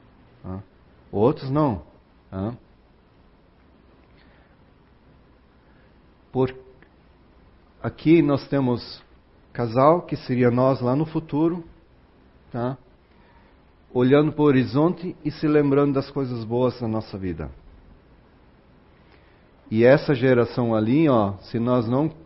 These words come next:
cuidarmos dessas pequenas atenções, inclusive com elas, de observarem, e de nos fa-, eh, e nós fazermos nem como o Piper lá fez, que levou o banho lá,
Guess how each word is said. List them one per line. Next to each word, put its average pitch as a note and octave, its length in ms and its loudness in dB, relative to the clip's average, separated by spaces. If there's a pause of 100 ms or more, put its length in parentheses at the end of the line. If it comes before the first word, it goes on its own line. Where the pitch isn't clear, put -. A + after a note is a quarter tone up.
(160)
cuidarmos C3 580 4
dessas A#2+ 320 -6
pequenas C3 480 -4
atenções, B2 720 -2
inclusive A2+ 520 -4
com B2 260 -4
elas, C3 560 -2 (560)
de A2+ 60 -4
observarem, A2 760 0 (720)
e A2+ 80 -4
de A#2+ 140 0
nos B2+ 240 0
fa-, B2 260 2
eh, A#2 440 4
e A#2+ 40 0
nós C3+ 240 0
fazermos C3+ 400 0
nem C3 140 0
como A#2 800 0
o G#2 60 -2
Piper D#3 420 -4
lá A#2 120 2
fez, D#3+ 380 -2
que - 100 -14
levou A2+ 300 0
o G#2+ 40 -4
banho B2+ 440 2
lá, C#3 340 0